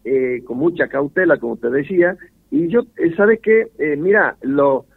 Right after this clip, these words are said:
eh, con todo esto problemática que tenemos a nivel mundial, porque este es un problema mundial, con el tema de la guerra, con el tema de, de, de todo lo que nos ha venido pasando con la con, con las enfermedades y todos los problemas que hemos tenido.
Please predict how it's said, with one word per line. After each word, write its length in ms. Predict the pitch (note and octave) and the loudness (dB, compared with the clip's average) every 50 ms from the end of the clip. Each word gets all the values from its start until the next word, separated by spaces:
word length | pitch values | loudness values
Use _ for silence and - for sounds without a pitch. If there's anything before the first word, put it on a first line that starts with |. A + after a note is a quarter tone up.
| _ _ _ _ | _ _ _ _
eh, 320 | - B2+ C#3+ C#3 C#3 C#3+ | 0 2 4 4 2 2
con 240 | C#3 D3 D3 D3 D3 | 0 -4 -4 -2 -2
todo 260 | - A#3+ A#3+ A3+ G#3 | -2 -2 0 0 -2
esto 200 | G3+ G3+ - D3+ | -2 -2 -6 -10
problemática 760 | - - C#3+ D#3 E3 F3+ F#3+ G3+ G#3 G3+ G#3 F3 - D3 C#3 | -8 -8 -6 -4 -4 -2 0 0 -2 0 -2 -2 -2 -2 -2
que 120 | C#3+ C3 A2+ | -2 -4 -4
tenemos 360 | - D3 D#3 F3 F#3 E3+ D3 | -2 -2 0 0 0 0 0
a 40 | C#3 | 0
nivel 280 | C#3+ D3+ D#3 F3+ F3 | 2 2 2 2 2
mundial, 580 | D#3+ D#3 D#3+ D#3 D#3 D#3 D#3+ F#3+ G#3 G#3 F#3 - - | 2 4 2 2 2 2 0 0 0 0 -2 -4 -6
porque 200 | B2+ B2 - D#3+ | -10 -10 -8 -10
este 140 | D#3+ - F3 | -6 -4 -6
es 40 | |
un 80 | D#3 - | -6 -4
problema 360 | - C#3 C#3 D3+ E3+ D#3 C3+ | -4 -2 -2 0 0 -2 -2
mundial, 460 | B2 C3 C3+ C#3+ D#3+ F3 D3+ D3+ E3 D#3+ _ _ _ _ _ _ _ | -2 -4 -4 0 0 2 2 0 -2 -4 _ _ _ _ _ _ _
con 180 | - B2+ A#2 A#2+ | -6 -6 -6 -6
el 80 | G#2+ | -2
tema 240 | - D3 C#3+ C#3+ C3 | -2 0 0 0 -2
de 100 | B2 B2 | -2 -4
la 120 | A#2+ G#2 | -4 -6
guerra, 540 | G#2+ C3 E3+ F#3 F#3+ F#3+ F#3 F3 D#3+ E3 D3+ | -2 -2 0 2 2 2 2 2 0 -2 -2
con 200 | D#3 C3 A#2+ B2 | -2 -6 -6 -6
el 80 | A2+ G#2 | -8 -4
tema 280 | - C#3+ D3 C#3 C3 B2 | -2 0 0 0 0 -2
de, 200 | A#2+ A#2 - - - _ _ _ _ _ | -4 -6 -8 -10 -12 _ _ _ _ _
de, 140 | - A#2 A#2 A#2 _ | -8 -8 -8 -8 _
de 120 | - A2+ A2+ - | -12 -12 -12 -2
todo 240 | _ D3+ D#3 D3+ C#3 | _ 0 0 0 -2
lo 140 | B2 A2+ A2+ | -2 -4 -4
que 120 | - A2+ | -6 -6
nos 120 | A2+ A2+ A2+ | -4 -4 -4
ha 20 | A2 B2+ | -4 -2
venido 260 | C3+ D3+ D#3+ D3 A#2+ | -2 0 0 0 0
pasando 480 | - B2+ B2 B2+ D#3 D#3 D#3+ C#3+ B2 A#2+ | -2 -4 -4 -2 -2 -2 0 -2 -4 -4
con 160 | - A#2+ G#2 | -4 -6 -6
la 140 | G#2 G2+ - _ _ _ _ _ _ _ | -6 -8 -12 _ _ _ _ _ _ _
con, 320 | A#2 A#2 A2+ A2 G#2+ - - | -4 -2 -2 -4 -6 -8 -6
con 180 | - A2 G#2+ G2+ | -4 -2 -2 -2
las 140 | G2 G2 G#2+ | -4 -4 -4
enfermedades 1040 | A#2+ B2+ C3 C3+ C#3 C#3+ D3+ D#3 D#3+ D#3+ F#3+ G3+ G#3 G3+ G3 F#3+ F3+ E3 D3+ C#3 C3+ | -4 -4 0 0 0 2 2 2 2 4 4 4 4 4 4 2 2 2 0 -2 -2
y 40 | |
todos 180 | - D#3 D#3+ D3 | -2 -2 0 0
los 120 | B2+ A2+ | -2 -4
problemas 480 | - - C#3 C#3+ D#3 F3 F#3+ E3+ C#3+ C#3 | -4 -4 -4 -2 0 0 0 -2 -2 -4
que 60 | - | -6
hemos 180 | A#2+ A#2 A#2+ - | -8 -10 -8 -8
tenido. 420 | C#3+ D3+ F3 F3+ E3+ E3+ F#3+ G3 | -4 0 0 0 2 0 -2 -4